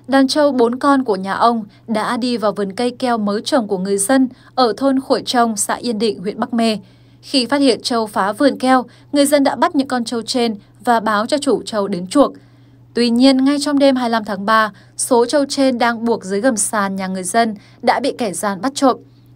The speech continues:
Gia đình đã tổ chức đi tìm nhiều nơi nhưng không thấy. Theo kết luận của Hội đồng Định giá Tài sản huyện Bắc Mê,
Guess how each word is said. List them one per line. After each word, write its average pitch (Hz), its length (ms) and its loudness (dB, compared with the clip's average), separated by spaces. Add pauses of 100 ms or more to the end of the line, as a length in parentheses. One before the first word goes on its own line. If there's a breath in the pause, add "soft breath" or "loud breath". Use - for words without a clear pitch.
Gia 320 140 4
đình 277 180 0
đã 240 100 0
tổ 240 200 0
chức 285 200 -8
đi 247 140 -2
tìm 202 260 -4
nhiều 196 180 -2
nơi 240 260 0
nhưng 220 140 -6
không 226 220 -6
thấy. 220 380 -2 (400 loud breath)
Theo 330 100 4
kết 359 140 0
luận 262 200 2
của 214 140 -2
Hội 202 140 -2
đồng 202 240 -2
Định 202 160 -4
giá 202 200 -4
Tài 226 180 0
sản 190 340 -4
huyện 185 160 -10
Bắc 262 160 -4
Mê, 226 280 0